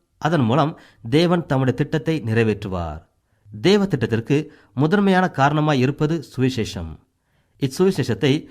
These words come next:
குறித்த காரியங்களை மேலும் இங்கே பவுல் குறிப்பிடுகிறார். ஒன்று தீமோத்தேயு இரண்டாம் அதிகாரம் ஐந்தாம், ஆறாம் வசனங்கள்.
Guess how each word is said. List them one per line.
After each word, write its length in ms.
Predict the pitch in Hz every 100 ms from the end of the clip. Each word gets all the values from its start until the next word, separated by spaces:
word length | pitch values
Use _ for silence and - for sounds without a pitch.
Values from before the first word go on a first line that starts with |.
| - _
குறித்த 300 | 165 165 147
காரியங்களை 720 | - 139 160 160 165 170 -
மேலும் 460 | 113 120 185 185 180
இங்கே 380 | 131 135 147 156
பவுல் 320 | - 131 135
குறிப்பிடுகிறார். 800 | 120 110 101 95 85 80 78 _ _ _ _ -
ஒன்று 220 | 160 151
தீமோத்தேயு 580 | 113 98 95 131 135 147 - _ -
இரண்டாம் 400 | 147 190 190 165
அதிகாரம் 520 | 147 147 160 175 -
ஐந்தாம், 560 | 117 131 156 160 165 -
ஆறாம் 320 | 117 131 127
வசனங்கள். 640 | 101 104 98 87 80 76